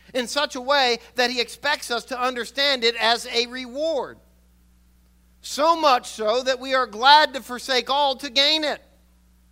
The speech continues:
Larry Crabb wrote the following. He said, And I hope we will also see that God has called us to spiritual community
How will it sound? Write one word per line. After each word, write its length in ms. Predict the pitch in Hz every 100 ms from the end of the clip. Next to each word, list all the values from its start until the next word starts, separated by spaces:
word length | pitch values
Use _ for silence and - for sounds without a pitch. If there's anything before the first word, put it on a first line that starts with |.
| _ _ _ _ _ _ _ _ _ _ _ -
Larry 220 | 165 170
Crabb 380 | 165 175 196 170
wrote 180 | 165
the 60 | 147
following. 360 | 175 196 202 180
He 60 |
said, 220 | 170 190
And 100 | 185
I 140 | 190 226
hope 360 | 185 165 196
we 260 | 185 180 180 _ -
will 160 | 160 165
also 420 | 170 190 - 202
see 300 | - 175 170
that 220 | 160 151
God 240 | 156 180
has 200 | 185 156
called 380 | - - 202 180
us 280 | 135 143 - _ _ _ _
to 120 | -
spiritual 460 | 202 - 214 202 214
community 560 | 185 202 214 190 135